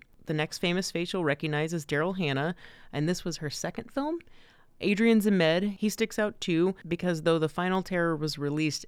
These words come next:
afterwards, Zemed would go on to star in Grease two, multiple seasons of T J Hooker, and then later Bachelor Party.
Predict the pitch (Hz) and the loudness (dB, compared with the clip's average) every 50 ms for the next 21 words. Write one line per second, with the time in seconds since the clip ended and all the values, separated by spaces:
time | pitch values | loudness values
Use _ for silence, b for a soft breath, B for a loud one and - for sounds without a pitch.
0 | - - 175 196 190 - - 143 127 120 120 127 120 - - B B B B B | -4 0 0 0 0 0 -4 -6 -2 -2 -2 -2 -4 -8 -12 B B B B B
1 | B - 165 165 160 151 156 156 151 143 139 147 143 143 139 135 131 127 131 - | B 0 2 2 2 2 2 2 0 0 0 0 -2 -2 -2 -4 -4 -6 -6 -6
2 | - - 120 120 127 131 - 131 131 123 - - - - 226 214 214 208 202 196 | -6 -4 -4 -4 -4 -4 -4 -6 -8 -8 -8 -8 -4 -2 0 2 2 2 2 2
3 | 185 B B B B B B 170 175 190 - - 185 185 170 - 180 170 156 165 | 0 B B B B B B 0 0 0 0 0 -2 0 2 2 2 2 2 0
4 | 160 151 143 - 160 160 151 151 143 135 139 151 160 156 - 156 151 147 143 - | 0 0 -2 -2 -2 -2 0 0 0 0 0 0 -2 -2 2 2 4 4 4 2
5 | 113 143 139 139 139 139 139 139 139 139 139 139 - 135 123 123 - - - - | 2 0 0 0 0 0 0 0 0 0 0 0 0 0 -2 -2 -2 -4 -8 -8
6 | - - - - 80 82 82 | -6 -6 -6 -6 -4 -6 -8